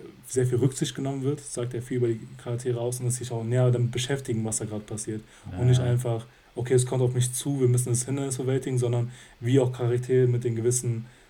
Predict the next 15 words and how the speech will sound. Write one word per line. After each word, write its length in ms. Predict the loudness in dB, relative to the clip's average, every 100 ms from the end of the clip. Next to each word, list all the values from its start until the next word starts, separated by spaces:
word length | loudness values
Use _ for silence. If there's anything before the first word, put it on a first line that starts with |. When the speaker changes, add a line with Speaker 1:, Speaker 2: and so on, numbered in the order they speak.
| -4
Speaker 1:
Umständen 640 | -2 0 0 4 6 6
umgehen 440 | 2 0 2 2 0
jeweils. 400 | -2 -4 -8 -14 _ _ _ _ _ _ _ -12
Speaker 2:
Ja, 120 | -8
das 140 | -4 0
war 140 | 0
auf 100 | 0
jeden 120 | -2
Fall 100 | -2
schön 140 | -2 -2
gemacht. 180 | -2
Also 180 | -2 -2
wirklich 160 | -2 2
so 240 | 2 2 -2 -2
diese, 180 | 0